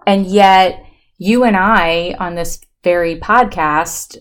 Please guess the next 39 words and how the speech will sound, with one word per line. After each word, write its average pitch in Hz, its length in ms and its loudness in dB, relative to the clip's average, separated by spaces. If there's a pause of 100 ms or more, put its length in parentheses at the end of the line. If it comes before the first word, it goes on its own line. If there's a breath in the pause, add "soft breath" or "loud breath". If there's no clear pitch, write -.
(200)
a 170 80 -10
month 196 280 -4
or 185 120 -4
so 165 280 -6
ago, 156 760 -4
spoke 175 460 -4
about 156 760 -6
motivation 180 680 -4
and 180 480 -10
goal 170 240 -2
setting 180 560 -6
and 151 160 -8
planning. 180 800 -8 (400 loud breath)
And 165 140 -10
as 165 140 -10
parents, 180 640 -6
we 175 100 -12
try 170 320 -4
to 165 180 -16
teach 180 580 -10 (100)
our 160 680 -6 (120)
children 170 600 -4
to 180 160 -12
make 165 360 -12 (340 soft breath)
certain 180 340 -6
choices 226 640 0
and 160 140 -8
to 175 80 -8
work 202 260 -2
hard 190 400 0
and 156 140 -6
practice 190 460 -4
a 175 60 -6
growth 170 320 -2
mindset 170 600 -2
and 170 160 -6
all 180 240 2
of 196 120 -2
those, 170 680 -2